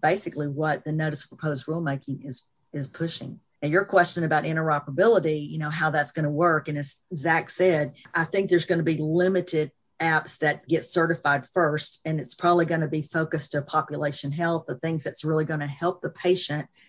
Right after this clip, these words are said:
control their healthcare better. And I think they'd probably focus to chronic, but, you know, I could go on and on about that. But my understanding is that the patient will have an app and it'll ping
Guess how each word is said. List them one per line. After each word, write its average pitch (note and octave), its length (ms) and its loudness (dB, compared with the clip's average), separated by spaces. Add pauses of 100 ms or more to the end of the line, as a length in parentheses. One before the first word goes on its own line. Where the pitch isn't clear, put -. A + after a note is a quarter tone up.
(120)
control E3+ 420 2
their D#3 140 2
healthcare D#3 460 -2
better. D#3+ 540 2
And D#3 160 -2
I D#3 220 2
think D#3+ 160 -2
they'd D3 260 -4
probably D3+ 280 -2
focus C#3+ 380 -4
to - 100 -8
chronic, F3 640 2
but, D3+ 200 -2 (380)
you F3+ 80 2
know, E3 100 4
I D#3+ 100 6
could C#3+ 220 -6
go D#3+ 160 2
on D#3 160 0
and D3+ 120 -2
on E3+ 180 2
about D3 300 -2
that. D#3+ 280 2
But D#3+ 200 0 (280)
my D#3 280 4
understanding F#3 760 2
is D#3+ 160 -2
that D#3 240 0
the D3 80 -4
patient F3+ 480 2
will D#3 80 -12
have D#3+ 200 0
an D#3+ 60 2
app E3 320 2
and D3+ 120 -4
it'll D#3 220 -6 (120)
ping E3 420 0